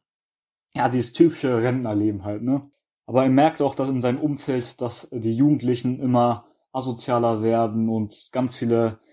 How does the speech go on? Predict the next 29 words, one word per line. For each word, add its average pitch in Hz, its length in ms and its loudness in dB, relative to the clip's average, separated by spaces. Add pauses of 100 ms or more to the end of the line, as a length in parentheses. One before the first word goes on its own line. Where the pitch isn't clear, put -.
(120)
kriminellen 113 680 2
Machenschaften 120 640 -2
da 110 160 -4
vor 117 220 -2
sich 113 200 -4
gehen. 110 460 0 (340)
Und 131 360 -2 (100)
ja, 147 460 -2 (460)
da-, 127 140 -4
damit 135 340 4
wird 135 100 0
er - 40 4
auch 123 120 -2
täglich 151 340 -2
konfrontiert. 139 640 -2
Er 127 100 0
kann 139 200 0
nicht 135 160 -4
mehr 127 120 0
seinen 123 480 0 (520)
normalen 123 400 2
Spaziergang 127 640 0
machen 123 320 -2
durch 120 220 -2
den 117 160 -2
Tunnel, 131 420 2
weil 117 280 4
dort 117 200 -2
überall, 120 540 0